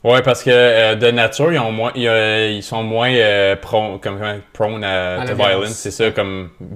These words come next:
Speaker 1: biologiquement, génétiquement, c'est pas des traits qui sont communs chez une femme,
Speaker 2: Mhm.
Speaker 1: surtout qui est comme prêt à, comme,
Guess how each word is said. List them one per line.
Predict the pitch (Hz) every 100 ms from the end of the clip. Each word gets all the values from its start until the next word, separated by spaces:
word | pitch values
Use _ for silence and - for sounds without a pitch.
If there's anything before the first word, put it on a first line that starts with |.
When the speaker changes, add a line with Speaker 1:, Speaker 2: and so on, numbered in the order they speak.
| 101
Speaker 1:
biologiquement, | 113 104 104 98 - 104
génétiquement, | 107 98 95 - - 101
c'est | 117 107
pas | - 123
des | 113 104
traits | - 110 110 - _ _
qui | -
sont | 101
communs | 90 - 92 95 107 107
chez | 107
une | 95
femme, | - 95 110 117
Speaker 2:
Mhm. | 123 107 120 - -
Speaker 1:
surtout | 107 - 113
qui | 101
est | 101
comme | 98 92 87 - -
prêt | 110 107
à, | 95
comme, | - 90 85 82